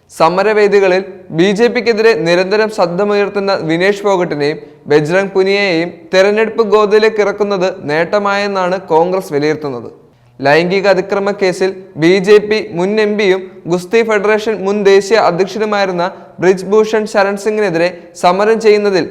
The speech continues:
ഗുസ്തി താരങ്ങളുടെ പോരാട്ടത്തിന്റെ പ്രതിനിധികളായി വഴിയരികിലൂടെ ഇവരെ വലിച്ചിഴച്ചു കൊണ്ടുപോയത് ആരും മറന്നിട്ടുണ്ടാവില്ല. ഒരുപക്ഷെ മെഡലുകൾ ഗംഗാനദിയിൽ ഒഴുക്കിക്കളയാൻ തീരുമാനിച്ചപ്പോൾ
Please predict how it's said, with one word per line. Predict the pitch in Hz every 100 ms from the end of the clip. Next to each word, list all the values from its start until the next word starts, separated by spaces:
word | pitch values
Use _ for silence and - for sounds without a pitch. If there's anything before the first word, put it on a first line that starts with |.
| -
ഗുസ്തി | 151 156 220
താരങ്ങളുടെ | 220 214 214 214 214
പോരാട്ടത്തിന്റെ | 196 190 208 202 208 202 190 202 - - 175
പ്രതിനിധികളായി | 185 202 220 220 226 226 208 160 143
വഴിയരികിലൂടെ | 165 190 226 233 226 233 240 233
ഇവരെ | 175 185 214 214
വലിച്ചിഴച്ചു | 180 185 202 220 220 220
കൊണ്ടുപോയത് | 196 185 202 190 170 180 -
ആരും | 135 156 190 175
മറന്നിട്ടുണ്ടാവില്ല. | 151 175 175 151 143 131 123 117 - - _ _
ഒരുപക്ഷെ | 143 175 190 185 190 185 - - 151
മെഡലുകൾ | 165 190 220 214 214 135 -
ഗംഗാനദിയിൽ | 147 156 170 196 196 196 208
ഒഴുക്കിക്കളയാൻ | 185 175 190 202 202 202 190
തീരുമാനിച്ചപ്പോൾ | 185 185 180 185 185 180